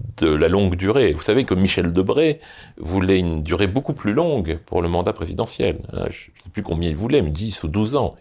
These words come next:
Il considérait que, que le, le, le président de la République devait avoir un mandat beaucoup plus long parce qu'il n'avait pas du tout la même fonction que la représentation parlementaire.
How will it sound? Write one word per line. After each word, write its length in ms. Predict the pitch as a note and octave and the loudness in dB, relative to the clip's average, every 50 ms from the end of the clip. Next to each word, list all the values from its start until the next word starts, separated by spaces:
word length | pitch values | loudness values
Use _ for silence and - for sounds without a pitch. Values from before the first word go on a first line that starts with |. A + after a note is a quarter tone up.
| _ | _
Il 20 | - | -8
considérait 600 | - D2+ - - D#2 D#2 F2 - G#2+ B2 C3 G#2 | -6 -6 -4 -4 -2 0 2 4 4 4 2 2
que, 340 | - G2 F2 D#2 C#2+ D2 - - - - - - - - _ - | 2 2 4 4 4 2 0 -6 -14 -20 -20 -20 -20 -20 _ -2
que 100 | - F2+ | 0 2
le, 320 | D#2+ D#2+ D2 C2+ B1 B1+ | 4 4 4 4 2 0
le, 360 | A#1+ B1+ C#2+ - - - - _ - - - _ - | 0 0 -2 -2 -2 -4 -12 _ -20 -20 -20 _ -8
le 80 | F2+ | -4
président 220 | - G#2 G2+ G#2 F#2+ | 0 0 2 2 2
de 20 | |
la 80 | E2+ D#2+ | 0 0
République 300 | D2+ G#2 A#2 D3 D#3+ A2+ | 0 0 0 0 0 0
devait 160 | F#2+ D#2+ F2+ | 0 0 2
avoir 120 | F2+ F#2 | 2 2
un 60 | F#2 F#2+ | 2 0
mandat 200 | G2 F#2+ G2 F#2+ | 0 0 0 0
beaucoup 280 | G2+ C#3 D3+ - - | 0 -2 -4 -4 -6
plus 160 | - - G2+ | -4 -2 0
long 180 | G#2+ D3+ F#3+ G3 | 0 2 0 0
parce 160 | - F#2+ - | -2 -4 -4
qu'il 140 | - - E2+ | -4 -4 -2
n'avait 140 | F#2 F2+ F#2 | 0 0 0
pas 120 | - A#2 | 0 0
du 100 | F#2+ G2+ | -2 -2
tout 120 | G2 - G2+ | 0 0 0
la 80 | F2+ | 0
même 160 | F2 E2+ D#2 | 0 0 -2
fonction 640 | - - - C3 A#2+ - - - - C3 D3+ D#3 D#3+ - - - - - - - - - | -4 -4 -2 -2 -2 -4 -6 -6 -4 -4 -4 -4 -6 -10 -16 -20 -20 -20 -20 -20 -12 -6
que 80 | - | -4
la 80 | - F2+ | -2 -2
représentation 560 | F#2 - G2 F#2 F#2 F#2 G#2 F#2+ - A2 G2+ | -2 -2 -2 -2 -2 0 -2 -2 -4 -4 -6
parlementaire. 640 | F#2+ F#2 F#2 F2+ F2+ F#2+ F#2 - - F#2+ F#2+ F#2 | -4 -4 -4 -4 -4 -4 -4 -4 -6 -8 -8 -10